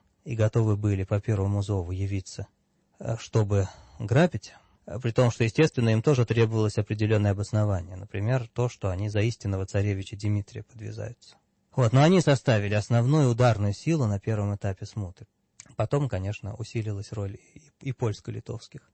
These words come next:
войск. Так вот, а также основную силу восстания Болотникова. Платонов указывает на то, что, э, вот этот отток населения на окраины государства был вызван военизированным устройством русского государства.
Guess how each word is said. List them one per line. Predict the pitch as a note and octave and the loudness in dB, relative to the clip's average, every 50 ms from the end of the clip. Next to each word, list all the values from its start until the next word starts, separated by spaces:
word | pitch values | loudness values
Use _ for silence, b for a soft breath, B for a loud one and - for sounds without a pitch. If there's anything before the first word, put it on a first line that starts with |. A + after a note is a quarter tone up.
| _ _ _ - | _ _ _ -6
войск. | A2+ A2 A#2 G#2+ G2 F#2+ - - - _ _ _ | -4 -2 -2 -2 -4 -4 -8 -14 -20 _ _ _
Так | - A#2+ - D3 C3+ - | -10 -4 -4 -4 -4 -2
вот, | E3 F#3 G3 F#3 - - - - _ _ _ _ _ | 0 0 0 0 -2 -10 -20 -20 _ _ _ _ _
а | C#3 B2+ A#2+ | -2 -2 2
также | - D3 A#2+ G#2+ G2+ G2+ F#2 F#2 - _ _ _ _ _ _ _ | 2 0 0 0 -4 -8 -8 -8 -12 _ _ _ _ _ _ _
основную | C3+ - - A#2+ A2 A2+ A2+ A2 G2 | -12 -6 -4 -2 -2 0 -2 -4 -4
силу | - - G2+ F#2+ F#2 F#2 | -6 -10 -10 -10 -10 -10
восстания | F#2+ G2 - _ G2+ F#2 F#2+ F#2 F#2+ | -10 -12 -10 _ -10 -8 -8 -8 -8
Болотникова. | F#2+ G#2 B2+ D#3+ F3 - - B2+ A2+ - G#2+ G2+ G2+ - _ _ _ | -8 -6 -6 -6 -6 -6 -8 -12 -8 -8 -8 -8 -8 -12 _ _ _
Платонов | - C3 C3+ - G#3 A3 G#3 D#3 - | 0 0 2 2 2 2 2 0 0
указывает | D3 - F3 F3+ E3 E3 D#3+ D#3 D3+ - | 0 2 2 2 2 2 2 2 2 2
на | D3+ D3+ C#3+ | 2 0 0
то, | - - F#3+ F#3+ F3+ - - | 2 0 2 2 0 -2 -4
что, | - - - - - D#3 D3+ D3 C#3 C3+ B2 - - _ _ _ _ _ - | -10 -18 -20 -4 0 0 2 2 0 -2 -4 -8 -16 _ _ _ _ _ -6
э, | D#3+ C#3 B2+ B2+ A#2+ | -2 0 0 0 2
вот | C3 C#3+ - - | 0 -2 0 0
этот | E3+ D#3+ - D3+ - - - | 0 0 0 -2 -6 -6 -2
отток | - C3+ B2+ - _ _ - E3+ D#3 - | -2 -2 -2 -2 _ _ 0 0 0 0
населения | B2+ B2+ A#2+ - - A#2 A2+ A2+ G#2+ G2+ F#2+ F#2 F#2+ | -2 -2 -2 -2 -4 -2 0 0 0 0 -2 -4 -2
на | G2 G2+ | -2 -2
окраины | G2+ - - A2+ G#2+ G2 G2 G2 F#2+ | -2 -2 -2 -2 0 0 -2 -2 -4
государства | G#2 G2 - A#2+ A#2 C#3+ E3 E3 - - _ A#2 A2 | -6 -6 -6 -4 -2 -2 -2 -2 -2 -6 _ -10 -8
был | G#2 A2+ B2 C3 B2+ - - _ _ _ _ _ _ - | -4 -2 0 0 -2 -2 -6 _ _ _ _ _ _ -6
вызван | A#2 A2+ C#3 E3 D#3 C#3+ C#3 C#3 C3+ B2 A2+ - - - _ - - _ _ _ _ | 0 4 4 4 4 4 2 2 2 2 0 -4 -8 -16 _ -20 -20 _ _ _ _
военизированным | - A#2+ B2 C3 C3 C3 C3+ C#3 C3 A2+ A#2+ D#3 E3 D#3 D3 C3+ C3 C3 B2+ B2 B2+ - | -4 0 2 4 4 4 4 4 2 2 2 2 2 2 2 2 2 2 0 0 -2 -4
устройством | C3 C3 - _ - B2+ B2+ A#2+ G#2+ - _ - F2 | -10 -14 -12 _ -4 -2 -2 -2 -2 -4 _ -12 -10
русского | F#2 G2+ G2+ - - - G#2 F#2 | -8 -8 -10 -10 -10 -14 -14 -12
государства. | F#2+ G#2+ - - G#2 G#2 G#2 F#2 F#2+ - - _ - | -12 -14 -14 -14 -12 -10 -10 -10 -10 -12 -16 _ -20